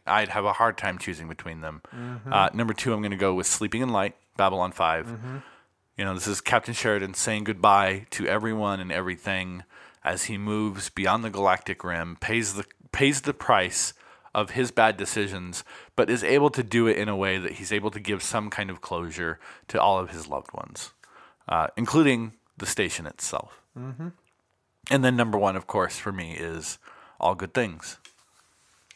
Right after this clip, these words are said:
Speaker 2: Yeah, for all of the right reasons.
Speaker 1: Yeah.
Speaker 2: Um, okay, uh, so I have a top six.
Speaker 1: Okay.
Speaker 2: Uh, since I thought it'd be silly to only have one honorable mention, um, is Cheers.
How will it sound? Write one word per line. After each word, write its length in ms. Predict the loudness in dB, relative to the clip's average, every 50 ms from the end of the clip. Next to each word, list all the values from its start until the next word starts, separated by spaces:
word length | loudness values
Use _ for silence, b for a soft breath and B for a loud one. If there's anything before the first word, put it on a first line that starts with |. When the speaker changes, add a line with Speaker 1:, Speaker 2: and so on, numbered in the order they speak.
| b b b b b b
Speaker 2:
Yeah, 180 | -4 -2 -2 -2
for 320 | 0 -2 -2 0 0 0
all 240 | 0 0 0 0 0
of 80 | -2 -4
the 80 | -6
right 300 | -6 -4 -4 -6 -6 -8
reasons. 680 | -10 -10 -8 -6 -2 0 0 0 0 -4 -8 -12 -14 -14 _ _ _ _ _ _ b b b b b b b b b b b b b b -2
Speaker 1:
Yeah. 260 | 0 2 2 2 2 0
Speaker 2:
Um, 120 | 0 -2 -4
okay, 320 | -4 -2 0 -2 -2 -2 -4 -10 -16 -20 _ _ -8
uh, 260 | -4 -2 -2 -2 -2
so 220 | -2 0 0 0
I 80 | 0 0
have 160 | 0 -2 -2
a 60 | -4
top 280 | -4 -4 -4 -4 -4 -4
six. 600 | -4 -2 0 0 0 -2 -2 -4 -6 -6 -6 -8 -14 _ _ _ _ _ -2
Speaker 1:
Okay. 240 | 0 2 0 0 -2 _ _ _ _
Speaker 2:
Uh, 500 | -2 0 0 2 2 2 2 0 0 0 -2
since 240 | -6 -8 -6 -2
I 100 | -2 0
thought 160 | 2 2 2 2
it'd 100 | 0 -4
be 80 | -6
silly 340 | -6 -4 -4 -4 -2 -2 -4
to 60 | -4 -4
only 160 | -6 -6 -6
have 160 | -6 -8 -8
one 220 | -8 -8 -8 -8
honorable 440 | -6 -6 -6 -6 -8 -8 -10 -10 -8
mention, 420 | -8 -8 -8 -8 -10 -10 -10 -10 -12 b b b b b b b b b b
um, 500 | 0 4 4 6 6 6 4 4 2 -2 -6 -4
is 560 | -2 0 2 4 4 4 4 2 0 0 -4 -6 -4
Cheers. 720 | -4 -4 0 2 2 4 4 2 0 -2 -6 -8 -10 -10